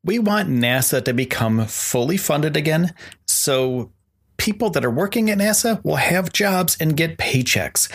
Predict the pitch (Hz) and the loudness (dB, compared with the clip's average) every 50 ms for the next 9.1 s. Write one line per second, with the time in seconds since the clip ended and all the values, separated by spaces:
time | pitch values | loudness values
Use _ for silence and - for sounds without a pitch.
0 | - - - - - - 143 - 262 277 254 226 233 226 196 196 180 165 165 160 | -12 -12 -12 -10 -4 -4 -2 0 0 0 0 0 0 0 0 0 0 0 0 0
1 | 156 - - - 208 208 202 202 202 190 160 - 127 131 147 185 214 202 - - | 0 0 0 0 0 2 2 2 0 0 0 0 0 2 2 2 0 0 -2 -2
2 | - 151 151 147 147 135 - - - 190 202 202 185 - - - 131 123 113 110 | -2 0 2 2 2 0 0 0 0 0 0 0 -2 -4 -2 0 2 2 4 4
3 | 120 160 185 175 - - - - 127 151 151 - - - - 143 139 - - 127 | 2 2 2 2 0 0 -2 -2 -2 0 0 0 0 0 0 -2 -4 -4 -2 0
4 | 123 127 135 131 - - 123 123 - - 123 131 135 120 147 160 160 160 - - | 0 0 0 0 0 -2 -2 -2 0 0 2 2 2 2 2 0 0 -2 -4 -10
5 | - - _ - - 113 - - - - - 247 202 - 110 95 101 98 117 156 | -12 -14 _ -6 -6 -6 -4 -4 -4 -2 0 0 2 2 0 0 0 0 -2 -2
6 | - - - - - - - - - 131 - - - 196 - - 170 151 151 170 | -4 -10 -20 -18 -18 -18 -16 -6 -4 -2 -2 0 0 0 0 0 -2 -2 0 -2
7 | 160 131 - 127 131 135 139 135 123 110 107 107 110 - - 117 - - 113 107 | -2 -2 -2 -2 -2 0 -2 -2 0 0 0 0 0 0 -2 0 0 0 2 2
8 | 107 107 104 - 117 110 104 101 101 101 117 143 156 127 107 101 101 - - - | 2 2 2 0 0 0 0 0 0 0 0 0 0 0 0 -2 -2 -4 -6 -6
9 | - | -8